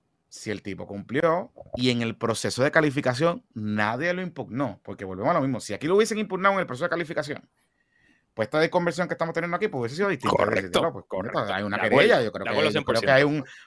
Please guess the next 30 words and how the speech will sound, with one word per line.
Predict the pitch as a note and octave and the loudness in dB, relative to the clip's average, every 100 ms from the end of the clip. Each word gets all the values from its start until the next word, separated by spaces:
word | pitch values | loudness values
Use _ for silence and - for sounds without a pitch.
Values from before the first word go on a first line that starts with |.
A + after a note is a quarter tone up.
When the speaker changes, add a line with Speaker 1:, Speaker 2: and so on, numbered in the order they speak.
| _ | _
Speaker 1:
yo | A2+ B2 | 0 2
creo | |
que | A#2 | 4
Speaker 2:
De | B2+ | 4
Speaker 1:
hay | |
un | C3 | 4
Speaker 2:
acuerdo. | |
Speaker 1:
elemento | C3+ C3+ C#3 C#3 | 4 4 2 -2
aquí | C#3+ | -2
importante | C#3+ D3 C3+ F3 - A#3 | 0 0 6 4 6 2
porque | C#3+ B2+ | 2 2
los, | A2+ G#2 C3 E2+ | 0 0 -4 -6
alguien | G#2+ A2 A2+ B2 | -6 -4 -4 -2
del, | B2+ C3 C3 | -4 -4 -6
del | A#2+ A#2+ | -8 -6
distrito | B2 - A#2 | -8 -12 -8
de | |
Bayamón | A#2+ A#2+ C3+ E3+ | -6 -4 -6 -4
dijo, | E3+ C#3 | -2 -2
"Diablo, | F#2 B2+ | -4 -6
¿cómo | E3 A2+ | -8 -4
carajo | F#2+ C#3 | -4 -2
vamos | E3+ A#2 | -2 -2
a | G#2+ | -6
permitir | G#2+ G2 F3 | -10 -4 -6
a | |
este | E3 | -2
chico?". | G#3 G#3+ | -2 -2
O | _ _ | _ _
sea, | G#3+ - | 4 4